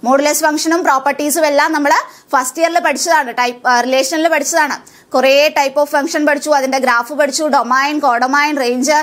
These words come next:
അതിൻ്റെ properties ഒക്കെ ഫസ്റ്റ് ഇയറിൽ പഠിച്ചതാണ് കേട്ടോ. Okay, now moving to the next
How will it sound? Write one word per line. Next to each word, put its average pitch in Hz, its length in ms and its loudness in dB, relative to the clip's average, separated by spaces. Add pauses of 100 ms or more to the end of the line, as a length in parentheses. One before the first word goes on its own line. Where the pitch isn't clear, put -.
(280)
അതിൻ്റെ 247 180 0
properties 262 480 -2
ഒക്കെ 330 300 0 (240)
ഫസ്റ്റ് 269 260 -2
ഇയറിൽ 320 200 2
പഠിച്ചതാണ് 277 440 0
കേട്ടോ. 269 200 0 (540)
Okay, 254 220 -2 (280)
now 330 280 0
moving 330 220 0
to 381 100 -4
the 392 160 2
next 381 140 -8